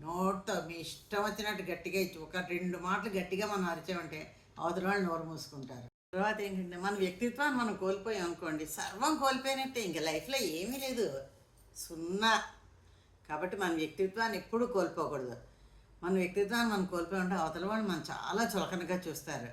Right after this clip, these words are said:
వీళ్ళకే వ్యక్తిత్వం లేదు, మనమేమిటి వీళ్ళకి విలువ ఇచ్చేది అన్నట్టుగా చూస్తారు. కాబట్టి మన వ్యక్తిత్వాన్ని ఎప్పుడూ కోల్పోకూడదు. తర్వాత అంటే మర్యాదలు.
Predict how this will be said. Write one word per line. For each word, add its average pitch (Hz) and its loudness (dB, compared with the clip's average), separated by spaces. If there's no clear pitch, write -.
వీళ్ళకే 147 -2
వ్యక్తిత్వం 202 0
లేదు, 190 4
మనమేమిటి 175 -2
వీళ్ళకి 170 0
విలువ 170 0
ఇచ్చేది 185 4
అన్నట్టుగా 185 4
చూస్తారు. 127 -8
కాబట్టి 127 -10
మన 180 -2
వ్యక్తిత్వాన్ని 160 -4
ఎప్పుడూ 202 0
కోల్పోకూడదు. 127 -6
తర్వాత 214 0
అంటే 202 -2
మర్యాదలు. 160 2